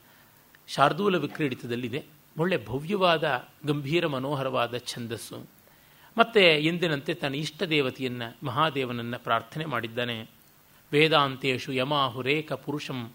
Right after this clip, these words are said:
ವ್ಯಾಪ್ಯಸ್ಥಿತಂ ರೋದಸಿ ಯಸ್ಮಿನ್ನೀಶ್ವರ ಇತ್ಯನನ್ಯ ವಿಷಯಃ ಶಬ್ದೋ ಯಥಾರ್ಥಾಕ್ಷರಃ ಅಂತರ್ಯಶ್ಚ ಮುಮುಕ್ಷುಭಿರ್ನಿಯಮಿತ ಪ್ರಾಣಾದಿಭಿರ್ಮೃಗ್ಯತೆ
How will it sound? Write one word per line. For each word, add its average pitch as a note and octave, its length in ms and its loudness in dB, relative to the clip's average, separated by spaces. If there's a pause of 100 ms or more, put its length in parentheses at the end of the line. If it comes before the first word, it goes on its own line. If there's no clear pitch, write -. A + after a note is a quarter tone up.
(240)
ವ್ಯಾಪ್ಯಸ್ಥಿತಂ D3+ 840 -4
ರೋದಸಿ D3 640 -2 (380)
ಯಸ್ಮಿನ್ನೀಶ್ವರ D#3+ 840 -2
ಇತ್ಯನನ್ಯ D3+ 760 -2
ವಿಷಯಃ B2+ 600 -4 (220)
ಶಬ್ದೋ D3 460 0
ಯಥಾರ್ಥಾಕ್ಷರಃ B2+ 1200 0 (340)
ಅಂತರ್ಯಶ್ಚ D#3 720 -2
ಮುಮುಕ್ಷುಭಿರ್ನಿಯಮಿತ E3+ 1120 -2
ಪ್ರಾಣಾದಿಭಿರ್ಮೃಗ್ಯತೆ D3 1700 0